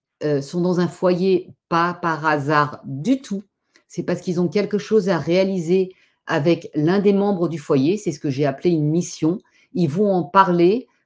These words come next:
pas toujours spontanément. Par contre, ça peut faire l'objet d'une question dans la troisième partie de la séance. Euh, quelle est ta mission et pourquoi tu es là ? En fait, dans la première partie où ils vont exprimer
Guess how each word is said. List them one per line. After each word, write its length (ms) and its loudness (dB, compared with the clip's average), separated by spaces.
pas 120 4
toujours 380 -4
spontanément. 800 0
Par 160 -6
contre, 160 -2
ça 100 -2
peut 120 -6
faire 260 -2
l'objet 420 4
d'une 220 -2
question 480 -6
dans 100 -4
la 120 0
troisième 440 0
partie 280 -6
de 40 -2
la 80 0
séance. 560 -2
Euh, 160 4
quelle 220 2
est 140 2
ta 80 2
mission 360 -4
et 80 -4
pourquoi 300 -4
tu 180 -4
es 40 2
là ? 220 -4
En 100 -6
fait, 140 4
dans 120 2
la 120 2
première 400 -2
partie 420 -6
où 140 0
ils 80 -2
vont 80 -2
exprimer 760 -2